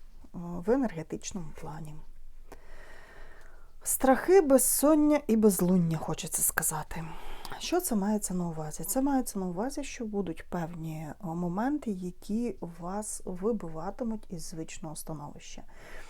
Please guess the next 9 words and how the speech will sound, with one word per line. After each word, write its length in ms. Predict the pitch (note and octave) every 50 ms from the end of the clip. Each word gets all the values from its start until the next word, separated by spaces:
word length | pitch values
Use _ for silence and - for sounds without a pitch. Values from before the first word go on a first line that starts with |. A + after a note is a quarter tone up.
| - - - - - - - -
Це 140 | - D#4+ E4
не 60 | E4
означає, 480 | D4+ C#4 C#4 C#4 C#4 - E4+ F4 F4 E4+
що 180 | - - B3+
ви 120 | A#3+ B3+ B3+
будете 420 | A#3 B3 A3+ B3+ B3 - A#3+ A#3+
щ-, 320 | A3+ A3 - - - - -
чогось 380 | - - G#3 G#3 A#3 A3+ A3
там 260 | - - G#3+ G3+ F#3